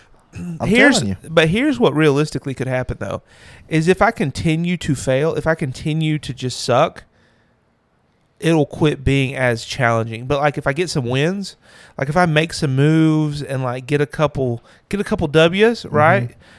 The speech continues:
Speaker 2: and <clears throat> make some good shifts, pays off, that, like, that'll keep me going. But if no matter what I do, it goes defunct,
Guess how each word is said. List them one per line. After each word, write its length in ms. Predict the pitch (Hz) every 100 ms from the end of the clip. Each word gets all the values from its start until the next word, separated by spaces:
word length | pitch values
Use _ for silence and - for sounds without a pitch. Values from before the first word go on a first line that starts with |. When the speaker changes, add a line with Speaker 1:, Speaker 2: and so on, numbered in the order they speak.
| _ _ -
Speaker 2:
and 400 | 170 170 151 135 _ -
<clears throat> 240 | - - 233
make 220 | 196 175
some 160 | - 156
good 200 | 175 151
shifts, 580 | - 180 226 - - - - - - -
pays 260 | 160 165 156
off, 320 | 156 196 -
that, 220 | 156 151
like, 160 | 143 127
that'll 180 | 160 143
keep 200 | - 139
me 80 | 120
going. 340 | 120 113 107 - - -
But 100 | 165
if 100 | 160
no 120 | 170
matter 220 | 160 202
what 260 | 165 123 151
I 220 | - 160
do, 440 | 135 143 180 233 240 _ _ _ _ _ -
it 120 | 151
goes 280 | 135 143 123
defunct, 640 | - 113 143 190 226 -